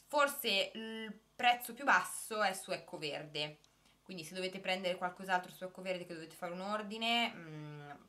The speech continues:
potete magari approfittarne e aggiungere anche un paio di questi giusto per,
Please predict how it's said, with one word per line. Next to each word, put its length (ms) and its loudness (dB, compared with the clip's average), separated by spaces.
potete 320 -12
magari 240 -4
approfittarne 680 -2
e 60 0
aggiungere 480 -8
anche 460 -6
un 160 -12
paio 260 0
di 80 -10
questi 480 -8
giusto 260 -14
per, 320 -6